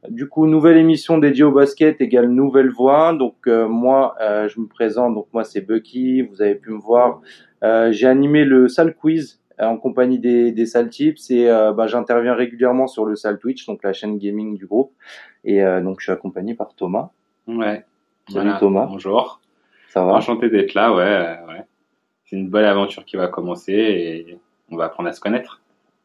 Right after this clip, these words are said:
Speaker 1: Ok, parfait. Euh, donc, ce qu'on va vous proposer, c'est de vous présenter un petit peu la compétition dans sa globalité, puisqu'il y a eu quelques petits changements au niveau de l'organisation de la Coupe du Monde cette année. Ensuite, on va faire un focus,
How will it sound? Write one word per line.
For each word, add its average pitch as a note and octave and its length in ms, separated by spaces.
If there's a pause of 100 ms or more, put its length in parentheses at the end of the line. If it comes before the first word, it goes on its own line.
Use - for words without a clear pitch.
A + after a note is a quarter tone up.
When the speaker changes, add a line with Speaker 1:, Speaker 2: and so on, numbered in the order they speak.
Speaker 1:
Ok, G#2 280 (140)
parfait. A#2+ 500 (600)
Euh, A2 560
donc, A#2+ 240
ce - 100
qu'on D#3+ 140
va D#3 100
vous D#3 80
proposer, D#3 520
c'est D3 120
de A2+ 60
vous A#2 80
présenter A#2+ 440
un B2+ 120
petit - 180
peu B2+ 400
la A2 160
compétition A#2+ 800
dans G#2+ 140
sa A2 160
globalité, A2+ 640
puisqu'il G#2 340
y G2+ 40
a - 20
eu G2+ 260
quelques A#2+ 320
petits - 200
changements A#2+ 420
au A#2+ 40
niveau G#2+ 200
de G#2+ 60
l'organisation A2 600
de A2+ 60
la G#2 100
Coupe G#2 200
du A2 100
Monde A2+ 200
cette G#2+ 240
année. B2 500
Ensuite, A2 360
on A2+ 80
va G#2+ 100
faire A2 140
un A2 140
focus, C3+ 680